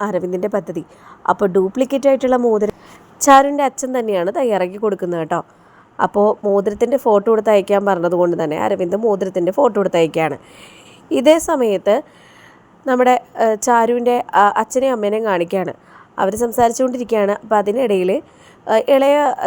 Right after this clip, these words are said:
ചാരുവിൻ്റെ അനിയത്തി ഉണ്ടല്ലോ, പുള്ളിക്കാരി വന്നിട്ട് അച്ഛനോട് പറയുകയാണ്, "അച്ഛാ, എൻ്റെ ഫോണിലെ നെറ്റ് തീർന്നു. എനിക്ക് പഠിക്കാനായിട്ടുള്ള അസൈൻമെന്റ്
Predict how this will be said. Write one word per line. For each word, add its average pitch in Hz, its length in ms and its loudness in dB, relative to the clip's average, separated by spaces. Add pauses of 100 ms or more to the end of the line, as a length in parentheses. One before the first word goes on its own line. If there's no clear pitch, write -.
ചാരുവിൻ്റെ 247 380 2
അനിയത്തി 226 320 0
ഉണ്ടല്ലോ, 160 280 0 (320)
പുള്ളിക്കാരി 277 400 0
വന്നിട്ട് 240 300 0
അച്ഛനോട് 220 360 -2
പറയുകയാണ്, 196 520 0
"അച്ഛാ, 233 220 -2 (400)
എൻ്റെ 247 180 0
ഫോണിലെ 220 340 2
നെറ്റ് 208 320 -2
തീർന്നു. 196 340 0 (160)
എനിക്ക് 208 300 -2 (120)
പഠിക്കാനായിട്ടുള്ള 226 640 0
അസൈൻമെന്റ് 196 540 -2